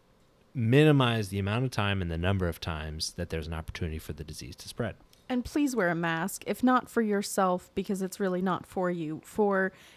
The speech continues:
Speaker 2: everyone else, especially the essential workers who have no choice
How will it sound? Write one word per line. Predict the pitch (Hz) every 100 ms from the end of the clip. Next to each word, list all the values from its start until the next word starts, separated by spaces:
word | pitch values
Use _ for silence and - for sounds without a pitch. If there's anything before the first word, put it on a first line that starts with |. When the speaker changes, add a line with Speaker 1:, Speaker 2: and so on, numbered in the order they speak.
| -
Speaker 2:
everyone | 349 349 294 262
else, | 247 -
especially | - - 233 - 226
the | 202 220 - 202
essential | - 233 226 240 202
workers | 190 190 208 214 -
who | 208
have | - 196
no | 190 190 202 226
choice | 220 - 240 202 156 - -